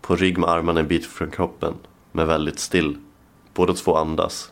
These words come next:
Max hyperventilerar, andas väldigt häftigt. Emma Jangestig har själv bara fragmentariska bilder av räddningsarbetet inne i huset. Jag har fått berättat för mig att Thomas satte mig upp en stund i hallen, men att jag rasade ihop.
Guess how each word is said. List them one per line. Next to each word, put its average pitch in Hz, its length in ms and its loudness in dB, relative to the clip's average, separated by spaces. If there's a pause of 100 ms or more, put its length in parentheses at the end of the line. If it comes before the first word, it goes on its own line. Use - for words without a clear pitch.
Max 90 360 -2
hyperventilerar, 80 920 0
andas 78 380 -2
väldigt 80 320 -2
häftigt. - 460 -6 (260)
Emma 90 240 2
Jangestig 90 760 0
har 85 100 2
själv 98 320 0 (220)
bara 76 240 2
fragmentariska 80 800 -2
bilder 73 460 -4 (440)
av 82 180 -2
räddningsarbetet 76 920 -2
inne 76 180 -2
i 76 40 -2
huset. - 480 -6 (380)
Jag - 80 -2
har 92 60 0
fått - 180 -4
berättat 98 360 0
för 80 120 -8
mig 78 240 -6
att 87 100 -8
Thomas 90 280 0
satte 87 260 -2
mig 80 180 2
upp - 200 -6
en 73 80 -4
stund 73 420 -8
i 87 120 -4
hallen, 87 400 -2 (280)
men 80 200 0
att 71 140 -4
jag 78 120 4
rasade 78 300 0
ihop. 78 260 -8